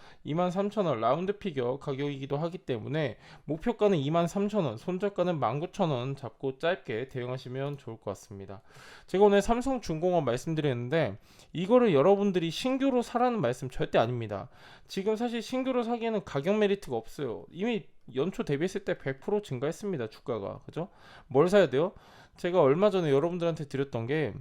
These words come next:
국회에서 노란 봉투법이 통과가 됐습니다. 그죠? 노란 봉투법이 통과가 되면서 로봇에 대한 수요가 증가할 것이다 전망이 나왔죠.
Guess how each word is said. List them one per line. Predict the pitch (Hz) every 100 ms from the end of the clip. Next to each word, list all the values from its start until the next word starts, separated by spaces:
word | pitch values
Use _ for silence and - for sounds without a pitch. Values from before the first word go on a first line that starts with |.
| - - -
국회에서 | - 143 - 214 185 - 110 113 107 101
노란 | 110 151 202 202
봉투법이 | 151 135 139 170 - 151 151 165 190 196 -
통과가 | 196 202 196
됐습니다. | 180 - 127 110 95 98 -
그죠? | 120 143 180 -
노란 | 143 151
봉투법이 | 139 135 139 139 127
통과가 | - 170 175 160
되면서 | 113 110 127 165 - - - - - - -
로봇에 | 113 156 180 220 220 220
대한 | 202 196 208 214 214
수요가 | - 233 233 170 127 127
증가할 | - 143 147 175 170
것이다 | 151 139 - 110
전망이 | - 123 139 127
나왔죠. | 107 110 - - 98